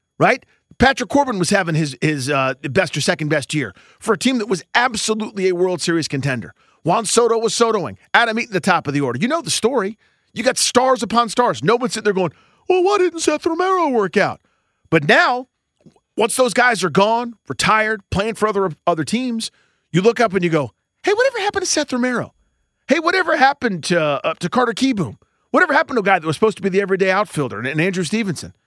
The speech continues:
And you realize that missing on those guys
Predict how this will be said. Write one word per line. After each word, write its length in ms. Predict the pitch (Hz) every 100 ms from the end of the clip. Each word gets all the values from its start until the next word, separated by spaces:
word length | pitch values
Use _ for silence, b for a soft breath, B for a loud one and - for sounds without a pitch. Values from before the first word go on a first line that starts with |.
| _ _ _ _ _ -
And 160 | 156
you 80 | 165
realize 640 | 143 262 226 127 104 110 - _ _ _
that 180 | 147 190
missing 480 | 139 180 226 247 240
on 140 | 240
those 200 | 233 226
guys 440 | 190 214 226 208